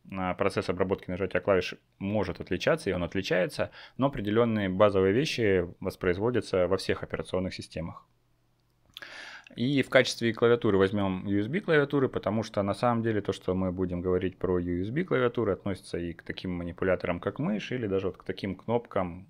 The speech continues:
которые служат для регулировки звука. Кстати, об этой кнопке мы поговорим в отдельном видео.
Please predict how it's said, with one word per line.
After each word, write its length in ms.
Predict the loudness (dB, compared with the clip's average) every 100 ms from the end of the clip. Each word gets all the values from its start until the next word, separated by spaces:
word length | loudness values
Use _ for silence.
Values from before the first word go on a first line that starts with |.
| _ _
которые 480 | -4 0 2 0
служат 300 | -2 -2 -2
для 420 | -2 -4 -4 -4 -6
регулировки 680 | -4 -2 -2 -4 -8 -12 _ -20 _ -10
звука. 420 | 0 0 0 -4
Кстати, 320 | -2 -2 -2
об 120 | -2
этой 180 | -2 -2
кнопке 380 | -4 -4 -4 -6
мы 100 | -6
поговорим 480 | -4 -2 0 0 -2
в 60 |
отдельном 400 | -2 -2 -4 -4
видео. 340 | -4 -6 -10